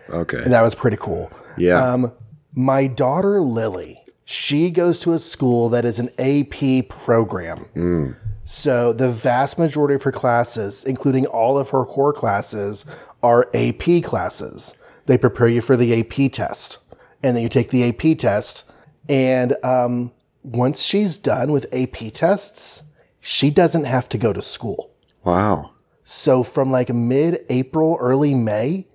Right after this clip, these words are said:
Speaker 2: until the end of May, early June,
Speaker 1: Uh-huh.
Speaker 2: she doesn't have to go to school, which is weird. It's not the
Speaker 1: Yeah.
Speaker 2: way Texas did it.
Speaker 1: No, no.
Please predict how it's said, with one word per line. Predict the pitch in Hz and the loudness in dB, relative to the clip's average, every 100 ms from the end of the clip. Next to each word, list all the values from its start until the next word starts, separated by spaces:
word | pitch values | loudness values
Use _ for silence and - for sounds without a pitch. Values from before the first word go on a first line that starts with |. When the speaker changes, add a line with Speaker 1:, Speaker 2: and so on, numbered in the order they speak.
| _ _ - | _ _ -4
Speaker 2:
until | 123 120 - 127 123 117 113 - | -2 0 0 2 2 0 -4 -8
the | 120 120 | -4 -2
end | 127 | 0
of | 123 | 0
May, | 127 127 | 2 2
early | 120 123 123 | 2 2 0
June, | 120 123 113 170 196 - _ _ _ 95 | 0 -2 0 0 -2 -8 _ _ _ -4
Speaker 1:
Uh-huh. | 95 | -2
Speaker 2:
she | 95 | 2
doesn't | 180 156 | 0 0
have | 151 143 | -2 -2
to | 151 | 0
go | 131 | -2
to | 117 | -2
school, | - 196 190 - - _ _ - | -4 -2 -2 -4 -20 _ _ -2
which | 127 117 | 0 0
is | 95 | -2
weird. | 90 92 117 101 82 76 | -6 -6 -2 0 -2 -6
It's | - - | -6 0
not | 143 190 | 2 4
the | |
Speaker 1:
Yeah. | 95 | 2
Speaker 2:
way | 110 | 2
Texas | 120 113 - 90 | 0 -2 -4 -6
did | 82 | -8
it. | 80 - _ _ 92 | -8 -14 _ _ -6
Speaker 1:
No, | 101 104 | -2 0
no. | 95 76 85 | 0 -4 -8